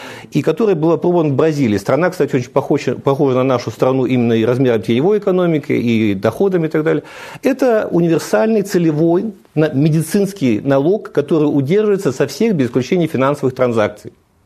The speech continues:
Как физических, так и юридических лиц. То есть отменяются, э, взносы, которые щас платят работодатель зарплат.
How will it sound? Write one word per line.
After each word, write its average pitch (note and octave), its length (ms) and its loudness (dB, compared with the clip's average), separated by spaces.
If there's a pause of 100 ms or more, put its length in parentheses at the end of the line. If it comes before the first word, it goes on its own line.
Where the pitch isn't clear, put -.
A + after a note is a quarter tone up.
(160)
Как C#3+ 160 0
физических, F#3 540 0
так D#3 220 0
и - 20 2
юридических C3+ 420 -4
лиц. G2 160 -4
То F#3+ 140 0
есть F#3 140 -2 (240)
отменяются, D#3+ 880 0 (260)
э, B2+ 220 2
взносы, D#3 500 0
которые C#3 380 0
щас C3+ 200 0 (160)
платят C3 320 0
работодатель C3 600 0
зарплат. B2 500 0